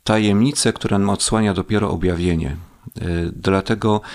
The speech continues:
takim najważniejszym problemem, y, dla niej filozoficznym, y, po przyjęciu łaski chrztu jest, y, uzasadnienie i, y, w jaki sposób, y,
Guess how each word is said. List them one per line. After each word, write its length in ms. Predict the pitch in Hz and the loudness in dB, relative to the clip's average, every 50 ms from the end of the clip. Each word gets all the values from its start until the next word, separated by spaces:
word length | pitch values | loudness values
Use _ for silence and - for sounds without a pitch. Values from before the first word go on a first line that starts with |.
| - - - | -16 -6 -4
takim 460 | - 98 - - 104 98 92 - - | -4 -2 0 2 2 2 2 2 2
najważniejszym 640 | 101 104 104 98 101 98 - 131 147 156 - 139 117 | 2 2 4 2 2 2 2 0 -2 0 2 0 2
problemem, 840 | - - 113 104 92 95 131 151 139 117 101 95 90 87 90 90 - - 82 | 2 2 2 2 2 2 4 4 4 4 4 4 2 2 2 0 -2 -4 -8
y, 180 | - - 87 | -6 -6 -6
dla 340 | 85 85 95 95 107 110 104 | -2 0 2 2 2 2 2
niej 240 | 90 85 82 85 85 | 2 2 0 0 -2
filozoficznym, 1000 | - - 104 95 95 90 98 92 - - 104 - - - - 90 85 82 82 80 | -2 -2 0 0 0 0 0 -2 -2 -2 -2 -2 -2 -2 0 0 0 -2 -2 -4
y, 580 | 82 - 90 90 87 87 87 87 85 87 78 - - - | -4 -4 -2 -2 -2 0 -2 -2 -2 -4 -6 -8 -8 -2
po 240 | - 110 110 101 98 | 0 2 2 2 2
przyjęciu 500 | - - - - 101 95 95 - - 95 | 0 -2 -2 0 0 0 0 2 2 0
łaski 340 | 95 90 - - - - 85 | 0 0 -2 -4 -4 -6 -6
chrztu 560 | - - - - - 101 104 131 170 196 190 - - - - - - - - - - - - - - - - - | -4 -6 -6 -6 -6 -6 -4 -4 -4 -4 -6 -8 -14 -18 -18 -18 -18 -18 -16 -16 -18 -18 -18 -20 -20 -20 -8 -2
jest, 600 | - 104 101 107 131 160 170 - - - - - | 0 2 4 4 2 2 0 0 0 0 0 2
y, 280 | 110 101 98 95 90 - - - | 2 4 4 2 2 -2 -2 0
uzasadnienie 1200 | 113 107 104 - 113 104 - - 110 107 - - 110 104 101 95 90 90 92 113 151 185 226 214 - - - - - - - - - | 0 2 2 2 2 2 2 2 2 0 2 2 2 2 2 2 2 2 0 0 0 0 -2 -4 -6 -12 -20 -20 -20 -20 -18 -6 -2
i, 380 | 110 107 107 107 107 104 - - | 0 2 2 2 2 0 -2 -2
y, 300 | - - 98 95 95 - | -2 0 0 0 0 0
w 40 | - | 0
jaki 240 | 101 104 - - 101 | -2 -2 0 -2 -2
sposób, 720 | - - - - 117 113 - - 113 104 101 - - - | -2 -2 0 0 0 0 2 2 0 0 0 -2 -2 -2
y, 440 | 107 104 98 98 98 98 95 95 | 0 2 2 2 2 2 0 0